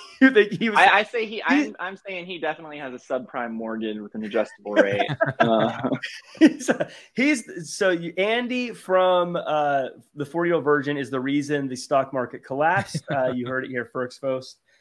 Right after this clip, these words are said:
Speaker 1: First,
Speaker 2: Yeah.
Speaker 1: folks. Um, but, uh,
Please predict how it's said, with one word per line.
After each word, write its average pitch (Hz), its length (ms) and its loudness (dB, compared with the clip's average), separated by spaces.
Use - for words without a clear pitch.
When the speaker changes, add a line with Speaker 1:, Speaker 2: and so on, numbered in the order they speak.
Speaker 1:
First, 151 220 4
Speaker 2:
Yeah. 110 300 6
Speaker 1:
folks. - 100 -20
Um, 120 520 -4
but, 143 200 4
uh, 165 60 2